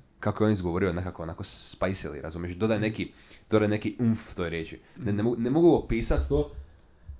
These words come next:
Bolesno, bolesno, bolesno. I onda,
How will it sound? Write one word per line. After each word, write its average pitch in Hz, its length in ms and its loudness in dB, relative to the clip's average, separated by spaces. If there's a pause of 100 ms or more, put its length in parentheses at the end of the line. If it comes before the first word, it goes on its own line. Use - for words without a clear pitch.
(520)
Bolesno, 131 540 4 (260)
bolesno, 180 540 6
bolesno. 113 440 -2 (260)
I 160 160 8
onda, 156 360 6